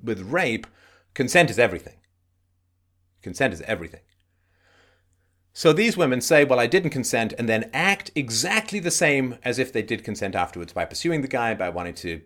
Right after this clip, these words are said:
intimating that they might want to marry him and, and be his girlfriend and, and have sex with him and fuck his brains out and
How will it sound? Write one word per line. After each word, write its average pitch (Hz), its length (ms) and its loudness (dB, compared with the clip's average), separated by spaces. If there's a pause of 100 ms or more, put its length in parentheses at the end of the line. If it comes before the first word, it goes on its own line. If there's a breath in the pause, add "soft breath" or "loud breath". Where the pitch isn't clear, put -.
(220)
intimating 98 500 -4
that 85 120 -10
they 87 100 -6
might 90 220 -6
want 82 100 -8
to 85 80 -6
marry 170 300 2
him 135 320 2
and, 92 120 -2
and 87 280 -8
be 90 140 -6
his 85 160 -12
girlfriend 147 480 2
and, 85 200 -8
and 80 100 -10
have - 140 -16
sex - 260 -4
with 147 120 -6
him 135 140 -4
and 85 100 -12
fuck - 140 -12
his - 100 -14
brains 160 340 2
out 117 260 2
and 87 160 -6